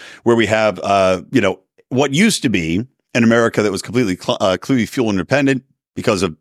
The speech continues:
things like fracking, be now just completely against our domestic fuel creation, through to just the basic failures of wind farms, of, uh, you know, seeing massive landfills full of turbine,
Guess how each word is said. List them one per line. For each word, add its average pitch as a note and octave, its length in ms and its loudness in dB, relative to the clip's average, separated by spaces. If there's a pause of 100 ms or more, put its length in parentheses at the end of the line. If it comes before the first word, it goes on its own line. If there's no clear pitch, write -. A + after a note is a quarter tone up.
things G#2 180 -2
like D#2+ 120 -8
fracking, B2 540 0 (600)
be B2 140 2
now G#2+ 460 0 (340)
just - 180 -2 (380)
completely A2 480 0
against G#2+ 760 -6 (380)
our A2 100 -2
domestic F#2+ 460 -2
fuel E2+ 280 -2
creation, D#2 600 -8 (840)
through D4 280 0
to B3 100 0
just A3 220 0
the F3+ 80 -2
basic E3+ 480 -2
failures A#2 480 0
of G#2 220 0
wind C3 280 0
farms, C#2+ 460 -8
of, F#2+ 200 0 (320)
uh, G#2 160 0
you A#2 120 0
know, F#2 100 0
seeing D#3+ 460 0 (160)
massive C#3 640 0 (200)
landfills C3+ 540 -2
full B2 140 0
of G2 160 -6
turbine, F#2 840 0